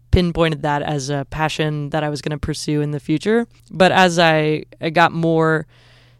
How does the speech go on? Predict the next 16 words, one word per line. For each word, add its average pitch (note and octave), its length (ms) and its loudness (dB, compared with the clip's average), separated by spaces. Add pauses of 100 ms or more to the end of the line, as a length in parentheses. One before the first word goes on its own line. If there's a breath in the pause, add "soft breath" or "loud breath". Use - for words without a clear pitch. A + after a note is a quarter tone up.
(180)
interested G3 520 2
in D#3 520 -4
pursuing E3 440 0
my D#3 120 -2
career D#3 340 -4
in D3 80 -4
video D3+ 220 -2
production D3 540 -6
in F3 200 -4
sports - 680 -6 (120)
and D3 320 -6
living E3 380 -2
in D#3 360 -4
Atlanta, D3 600 -6 (100)
I D#3+ 100 -4
just - 460 -4